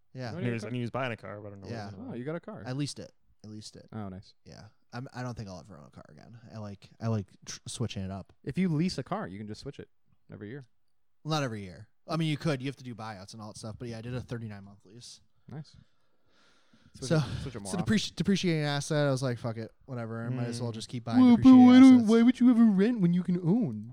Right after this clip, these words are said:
Speaker 2: Boo.
Speaker 3: Grayson, that's totally different. It's a
Speaker 2: Is
Speaker 3: house
Speaker 2: it?
Speaker 3: de-
Speaker 1: House,
Speaker 2: Um,
Speaker 1: house,
Speaker 2: sorry,
Speaker 3: how
Speaker 2: where's,
Speaker 3: does, how
Speaker 2: where's
Speaker 3: does,
Speaker 2: your house?
Speaker 3: how does land appreciate?
Speaker 2: Where's your house?
Speaker 1: a house
Speaker 3: I haven't
Speaker 1: doesn't,
Speaker 3: bought a house yet.
Speaker 2: Yeah?
Speaker 1: houses don't
Speaker 2: Then,
Speaker 1: depreciate.
Speaker 2: then,
Speaker 3: Yeah.
Speaker 2: then
Speaker 1: General,
Speaker 2: shut your,
Speaker 1: general, generally speaking.
Speaker 2: shut your mouth then.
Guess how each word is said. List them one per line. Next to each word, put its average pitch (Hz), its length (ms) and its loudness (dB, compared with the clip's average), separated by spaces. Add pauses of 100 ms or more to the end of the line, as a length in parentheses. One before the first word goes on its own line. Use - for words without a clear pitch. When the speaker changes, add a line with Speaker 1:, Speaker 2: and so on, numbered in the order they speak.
Speaker 2:
Boo. 151 540 -2
Speaker 3:
Grayson, 127 280 -6
that's 117 120 -12
totally 131 240 -12
different. 107 320 -20 (880)
It's 127 100 -14
a 123 40 -6
Speaker 2:
Is 110 40 -14
Speaker 3:
house 147 200 -2
Speaker 2:
it? 277 180 0 (260)
Speaker 3:
de- - 80 -10
Speaker 1:
House, 160 160 0
Speaker 2:
Um, 185 140 0
Speaker 1:
house, 180 180 0
Speaker 2:
sorry, 180 200 6
Speaker 3:
how 151 40 2
Speaker 2:
where's, 226 200 4
Speaker 3:
does, - 60 -16
how 185 80 0
Speaker 2:
where's 214 100 2
Speaker 3:
does, 214 40 0
Speaker 2:
your 208 100 0
house? 127 180 -6
Speaker 3:
how 180 160 -2
does 185 160 -4
land 151 320 -6
appreciate? 135 500 -8
Speaker 2:
Where's 170 240 -2
your 175 100 -6
house? 143 280 -12
Speaker 1:
a 143 40 0
house 143 280 -2
Speaker 3:
I - 40 -4
haven't 151 60 2
Speaker 1:
doesn't, 165 160 -4
Speaker 3:
bought 196 160 -2
a 170 60 -4
house 123 240 -4
yet. 107 240 -6
Speaker 2:
Yeah? 147 260 -6 (500)
Speaker 1:
houses 139 340 -8
don't 117 220 -6
Speaker 2:
Then, 156 120 -8
Speaker 1:
depreciate. 143 240 -12
Speaker 2:
then, 147 280 -8
Speaker 3:
Yeah. 175 220 -2
Speaker 2:
then 113 60 -6
Speaker 1:
General, 127 240 -4
Speaker 2:
shut - 140 -8
your, 147 60 -6
Speaker 1:
general, 175 300 0
generally 143 460 -2
speaking. - 260 -10
Speaker 2:
shut - 60 -16
your 151 100 -10
mouth 117 240 -12
then. - 120 -20